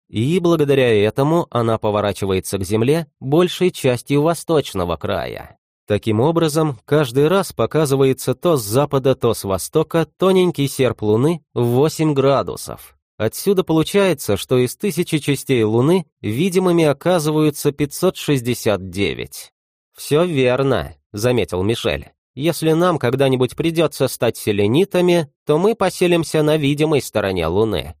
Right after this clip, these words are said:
Я не могу жить без света». «Согласен, поселимся», ответил Николь. «Если только атмосфера не сосредоточена именно на невидимой стороне, как утверждают некоторые астрономы».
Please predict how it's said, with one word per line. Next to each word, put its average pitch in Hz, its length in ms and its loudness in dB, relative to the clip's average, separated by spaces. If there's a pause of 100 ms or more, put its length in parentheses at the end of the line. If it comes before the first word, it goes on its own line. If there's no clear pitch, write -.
(120)
Я 131 300 0
не 135 120 2
могу 143 380 2
жить 139 200 0
без 107 200 -4
света». 69 720 -6 (340)
«Согласен, 131 920 0
поселимся», 127 960 -2 (200)
ответил 110 500 -2
Николь. 98 480 -2 (240)
«Если 131 480 0
только 131 360 0
атмосфера 131 760 -2
не 104 200 -2
сосредоточена 156 960 0
именно 147 720 2
на 151 160 2
невидимой 131 600 2
стороне, 98 720 -4 (140)
как 127 160 0
утверждают 120 760 0
некоторые 101 640 0
астрономы». 104 840 -2